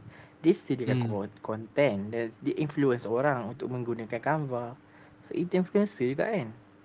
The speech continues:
Speaker 2: Hmm,
Speaker 1: Ke
Speaker 2: betul
Speaker 1: bukan?
Speaker 2: juga. Itulah, aku pun terfikir kejap. Mari kita bahaskan sikit. <laughs> Ah, kalau kita guna contoh, ah, orang yang buat Canva,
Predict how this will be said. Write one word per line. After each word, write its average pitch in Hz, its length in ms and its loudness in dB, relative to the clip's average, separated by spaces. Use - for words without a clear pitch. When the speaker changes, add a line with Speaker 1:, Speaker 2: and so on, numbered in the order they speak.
Speaker 2:
Hmm, 123 300 -4
Speaker 1:
Ke 151 60 2
Speaker 2:
betul 185 40 4
Speaker 1:
bukan? 131 220 0
Speaker 2:
juga. 156 240 6
Itulah, 180 440 8
aku 170 200 6
pun - 80 -2
terfikir 160 400 -4
kejap. 117 240 -4
Mari 147 140 6
kita 147 180 2
bahaskan 131 360 4
sikit. - 260 -6
<laughs> 233 140 10
Ah, 151 320 8
kalau 190 160 8
kita 202 240 8
guna 180 160 8
contoh, 175 640 8
ah, 135 480 6
orang 143 180 2
yang 143 140 2
buat 156 100 2
Canva, 127 480 2